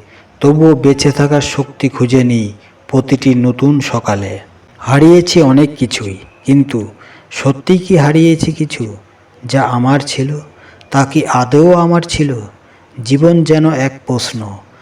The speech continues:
যার উত্তর আজও খুঁজে বেড়াই। এটাই হয়তো জীবনের আসল মানে। যা হারিয়েছি তা ফেরত পাবো না জানি, তবুও মাঝে মাঝে মনে হয়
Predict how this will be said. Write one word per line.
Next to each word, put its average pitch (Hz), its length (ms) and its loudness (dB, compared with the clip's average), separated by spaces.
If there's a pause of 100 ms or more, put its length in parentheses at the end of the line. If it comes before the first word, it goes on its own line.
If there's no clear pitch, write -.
(260)
যার 127 220 0
উত্তর 131 420 -2
আজও 120 320 0
খুঁজে 131 420 -4
বেড়াই। 113 420 -2 (400)
এটাই 135 380 0
হয়তো 123 320 -4
জীবনের 120 580 -4
আসল 113 420 -4
মানে। 101 420 -6 (640)
যা 147 240 2
হারিয়েছি 131 800 2 (320)
তা 127 120 0
ফেরত 131 460 0
পাবো 120 260 2
না 131 140 4
জানি, 104 440 -4 (360)
তবুও 135 340 2
মাঝে 135 300 2
মাঝে 127 280 2
মনে 120 240 2
হয় 107 360 -2